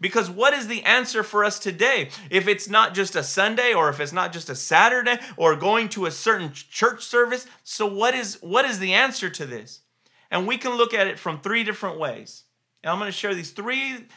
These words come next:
quick things with you that are, that'll help you, help guide you in this idea of what is the Sabbath? What does that look like?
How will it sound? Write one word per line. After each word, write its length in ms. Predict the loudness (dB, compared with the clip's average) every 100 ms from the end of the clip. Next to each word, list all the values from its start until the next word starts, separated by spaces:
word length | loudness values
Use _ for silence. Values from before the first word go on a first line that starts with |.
| _
quick 280 | -8 -8 -8
things 420 | -8 -10 -8 -12
with 200 | -12 -12
you 180 | -14 -16 -20 _ _ _ _ _ _ _ _ _ _ _ _ _ _ _
that 140 | -2 0
are, 120 | 2
that'll 200 | 2 2
help 380 | 0 0 -2 -4
you, 240 | -14 -14 -16 _ _ -18 -6
help 320 | -4 -4 -4
guide 400 | -6 0 0 0
you 160 | -6 -8
in 100 | -6
this 220 | -6 -8 -16 -4
idea 400 | -2 0 0 0
of 200 | 0 -4
what 180 | -4 -4
is 160 | -4
the 100 | -6
Sabbath? 600 | -10 -10 -8 -10 -12 -20 -10
What 140 | -6
does 140 | -6
that 220 | -8 -10 -8
look 300 | -8 -10 _
like? 100 | -20